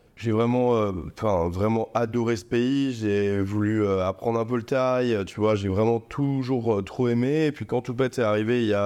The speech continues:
euh, sept, euh, huit ans, j'ai commencé à tourner ici. Donc, du coup, je me suis fait plein de potes qui sont dans les animaux et qui sont aujourd'hui toujours mes amis, puisque les Thaïs sont hyper fidèles en amitié. Et franchement, si tu partages une passion avec eux, que t'as vraiment un centre d'intérêt, c'est vraiment des gens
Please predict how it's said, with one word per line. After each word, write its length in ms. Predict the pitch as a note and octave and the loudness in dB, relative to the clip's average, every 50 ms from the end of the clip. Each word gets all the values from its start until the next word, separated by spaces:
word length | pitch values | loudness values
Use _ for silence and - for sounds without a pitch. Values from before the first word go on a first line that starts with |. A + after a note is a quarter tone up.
| F#2+ | 0
euh, 120 | F2+ F2+ F2+ | 0 0 -2
sept, 340 | F2 - B2 A2+ - - | -4 -4 -6 -6 -4 -2
euh, 100 | A2+ G#2 | 0 0
huit 280 | G2+ G2 G2+ F#2+ G2 - | 0 0 -4 -6 -4 -2
ans, 220 | C3 C#3+ D3 D3+ | 0 2 2 0
j'ai 100 | C3+ A#2 | 0 -2
commencé 300 | F#2+ - G#2+ G#2 - - | -2 -2 -2 -2 0 -2
à 60 | F#2+ F#2 | -4 -4
tourner 320 | - - A#2+ B2 B2+ B2 | -2 -2 -2 0 0 -2
ici. 360 | B2 B2 - D3 D3+ D3+ D3+ - - - _ _ | -2 -2 -2 -2 -2 -2 -4 -8 -16 -20 _ _
Donc, 160 | - G#2 G#2 G2 | -2 0 0 0
du 100 | G2+ - | -2 -2
coup, 140 | - B2 | -2 -2
je 80 | A2+ G#2+ | -2 -2
me 60 | G2+ | -2
suis 120 | F#2 - - | -4 -4 -6
fait 100 | - F#2+ | -8 -4
plein 200 | F#2+ B2+ B2+ B2+ | 0 0 0 2
de 60 | B2 | 2
potes 220 | B2 C3+ B2+ A#2+ - | 0 -2 -2 -2 -4
qui 80 | - | -8
sont 160 | - - G2+ | -6 -4 0
dans 120 | G2 A2 A2+ | 2 2 2
les 200 | A#2 A#2 A2 A#2+ | 2 0 0 0
animaux 420 | A#2 A#2 B2 B2 B2+ C3 B2+ B2+ - - - - _ | -2 0 0 0 0 0 -2 -4 -8 -16 -20 -12 _
et 80 | - G2 | -6 -6
qui 120 | F#2+ - | -6 -8
sont 160 | - - - G#2 | -6 -4 -2 -2
aujourd'hui 560 | - A2 B2 B2 A#2+ A#2+ A#2 A#2 A#2+ A#2+ A#2 | 0 0 -2 -2 0 0 0 0 0 -2 -2
toujours 280 | - B2+ A#2 A#2 A#2 | -2 -2 -2 0 0
mes 200 | A#2 A2+ G#2+ G2+ | 2 0 2 2
amis, 220 | G#2+ A2 C3 D3 C3+ | 0 0 0 0 -2
puisque 180 | - - - | -4 -6 -4
les 160 | G#2 G2+ G2 F2+ | -2 -2 0 0
Thaïs 240 | - A2+ A2 G2+ | 0 0 0 0
sont 120 | - - F#2 | -2 -2 -2
hyper 240 | F#2+ F#2 B2+ A#2 - | 0 0 0 -2 -2
fidèles 280 | - A#2+ A2+ A2+ G#2+ | -2 -2 0 2 2
en 100 | G#2+ G#2 | 2 2
amitié. 320 | G#2 G2+ G2+ G2 - C3 B2 | 2 0 0 -2 0 -2 -2
Et 40 | A2+ | -2
franchement, 320 | - F#2 F2 - A2+ G#2 | -4 -6 -4 -2 -2 -2
si 160 | G2+ - - | -2 -4 -8
tu 140 | - G2+ F#2+ F2 | -6 -6 -4 -2
partages 300 | F#2+ G2+ G#2 - A2 F#2+ | -2 -2 0 -2 -2 0
une 120 | G2+ G2 F#2 | 0 0 0
passion 360 | G#2+ G#2 G2 - A#2 A2 A2 | 0 0 0 0 0 2 2
avec 260 | G#2 G#2 G#2 G2+ - | 2 2 0 0 0
eux, 100 | A2+ G#2 | 0 0
que 40 | F#2+ | 0
t'as 140 | - F2+ F2+ | -2 -2 -2
vraiment 260 | F#2 G#2 A2 G#2+ G2+ | 0 0 2 2 0
un 20 | |
centre 240 | G2 - - G#2+ G#2 | 0 0 -2 0 0
d'intérêt, 400 | G2+ G2+ F#2+ F2+ G#2 G2+ A2 A2 | 0 0 0 0 0 2 2 0
c'est 140 | G2+ - F#2+ | 0 -2 -2
vraiment 220 | F2 F#2 F#2+ F#2+ | -2 0 0 0
des 160 | F#2+ F#2+ F#2+ F#2 | 0 0 0 0
gens 280 | G2 G#2 G#2+ G2 - | 0 2 2 0 0